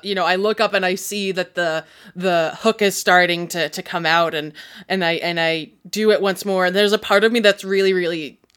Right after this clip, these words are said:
worried, 'cause I'm like, "Oh my gosh, I don't know how long this fall is." She's not necessarily afraid of heights, but this is a little bit different 'cause the floor is made of ice and she's in crystal, and she doesn't know if the crystal is gonna cut her up, but she, um,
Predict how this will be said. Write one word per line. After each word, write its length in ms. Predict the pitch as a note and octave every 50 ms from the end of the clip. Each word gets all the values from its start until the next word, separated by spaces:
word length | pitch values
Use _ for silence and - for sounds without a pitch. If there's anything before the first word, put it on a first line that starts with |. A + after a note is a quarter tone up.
| _ _ _ _ _ -
worried, 760 | G3+ F3 F#3 F#3+ F#3+ F#3+ G3 A3+ C4 C4+ C4 D4 E4 D#4+ - - - - - - - _ _ -
'cause 240 | - A#3+ G#3 G3+ F#3+
I'm 140 | G3+ G3+ G#3
like, 160 | G3 F#3+ F3+
"Oh 80 | F#3
my 100 | F3 D#3+
gosh, 260 | E3+ A3+ A3+ A3 G#3+ - -
I 60 | F#3+
don't 160 | F#3 G3+ F3+
know 100 | G3+ G3
how 220 | F3+ G3 F#3+ F3+ F3+
long 280 | F3+ F3+ F3 F3 F3 E3+
this 240 | D3 C#3 - - -
fall 540 | - _ _ - G3 F3+ F3 F#3+ F#3+ G#3 A3+
is." 380 | A3+ A3+ A3+ A#3 A3 - - _ - - - _ _ _ _ -
She's 200 | - - B3+ A#3
not 160 | C#4 D#4 D4+
necessarily 520 | G#4 G#4 - F#4 - - E4 D4+ C#4+ C4 A3+
afraid 360 | G#3 - - G#3+ G#3+ A3+ G#3+
of 100 | F#3 -
heights, 500 | - - - G3 A#3 C4+ - - - -
but 520 | F#3 E3 F#3+ F#3 F3+ E3+ E3+ - F3+ -
this 180 | - G3 - -
is 140 | A#3 G3 G3+
a 60 | G3
little 200 | F#3+ G3 F#3+ F3+
bit 160 | F3+ - -
different 460 | D3+ F3 - - E4+ F#4 E4+ - _
'cause 340 | - F3+ F3 E3 E3+ - - _
the 100 | - D3
floor 380 | - _ _ - - F3+ F#3 F#3
is 120 | F#3+ -
made 140 | G3+ G3 F#3+
of 80 | F#3+ G#3
ice 320 | G3+ G3 G#3+ - - -
and 320 | D#3 D#3 D#3 D#3 D#3+ D#3+
she's 160 | - E3+ D#3 E3
in 120 | D#3+ D3
crystal, 580 | - - G3+ G3 - - F#3+ F#3 F#3 F3+ E3 B2
and 240 | - - F3+ - - - - - - - - - - - - -
she 560 | - - C4 A#3+ A3+ A3+ A3+ A3 A3 A3 G#3+
doesn't 340 | - F3+ A#3 A#3 B3 C4+ B3
know 300 | B3 B3 B3 A#3+ A#3+ A#3
if 160 | A3 G#3+ -
the 40 | G#3+
crystal 380 | - A#3 A3 - - G#3 G3+ G3
is 60 | F#3+
gonna 180 | G#3 F#3+ E3
cut 280 | - - - - G3+ F#3+
her 120 | E3+ F3
up, 240 | F#3+ A3 G#3+ - F3
but 220 | E3 F#3 F3 E3+ -
she, 520 | - - G3 G3+ F#3 F3 F3 E3+ E3+ E3
um, 600 | - E3+ E3+ E3 D#3+ D#3+ D3+ D3+ D#3 C#3 C#3+